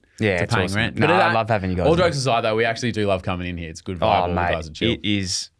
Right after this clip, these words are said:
Speaker 1: it is incredible, and I,
Speaker 2: Yep.
Speaker 1: my favourite day is Tuesdays when, when you guys are in for
Speaker 2: When
Speaker 1: the
Speaker 2: we
Speaker 1: full
Speaker 2: actually
Speaker 1: day.
Speaker 2: turn up,
Speaker 1: When you
Speaker 2: yeah.
Speaker 1: turn up for the full day, and
Speaker 2: Yeah.
Speaker 1: you've obviously got yourself, Tony, and Cam, who's
Speaker 2: Yep.
Speaker 1: added to the team now, who's
Speaker 2: Yep.
Speaker 1: just,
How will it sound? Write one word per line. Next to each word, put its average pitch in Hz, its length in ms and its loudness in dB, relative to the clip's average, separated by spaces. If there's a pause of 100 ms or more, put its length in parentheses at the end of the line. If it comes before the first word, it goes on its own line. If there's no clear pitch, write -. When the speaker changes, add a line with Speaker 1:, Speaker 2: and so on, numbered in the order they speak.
(120)
Speaker 1:
it 120 80 0
is 135 100 -2
incredible, 90 460 0
and 98 100 0
I, 107 140 0
Speaker 2:
Yep. 95 80 -4
Speaker 1:
my 107 140 2
favourite 95 280 -2
day 85 180 0
is 85 80 -2
Tuesdays 85 600 -2
when, 87 260 -2 (400)
when 98 140 0
you 92 100 2
guys 90 240 0
are 87 60 0
in 87 80 -2
for 92 140 -4
Speaker 2:
When 95 80 0
Speaker 1:
the - 20 0
Speaker 2:
we 95 60 2
Speaker 1:
full 90 100 2
Speaker 2:
actually 90 140 0
Speaker 1:
day. 85 40 4
Speaker 2:
turn 90 160 0
up, 101 220 -2
Speaker 1:
When 113 140 0
you 113 40 2
Speaker 2:
yeah. 101 60 0
Speaker 1:
turn 110 180 0
up 101 140 -2
for - 80 -16
the - 80 -14
full 95 180 0
day, 90 320 2
and 90 80 0
Speaker 2:
Yeah. 92 100 -2
Speaker 1:
you've 90 120 -2
obviously 92 260 -2
got 90 100 -2
yourself, 92 480 0
Tony, 87 320 -2
and 87 120 -4
Cam, 87 360 -2
who's 87 120 -2
Speaker 2:
Yep. 95 160 0
Speaker 1:
added 87 200 -4
to - 80 -8
the 85 80 -4
team 87 300 -4
now, 87 140 -2
who's 85 360 -4
Speaker 2:
Yep. 92 160 2
Speaker 1:
just, - 140 -8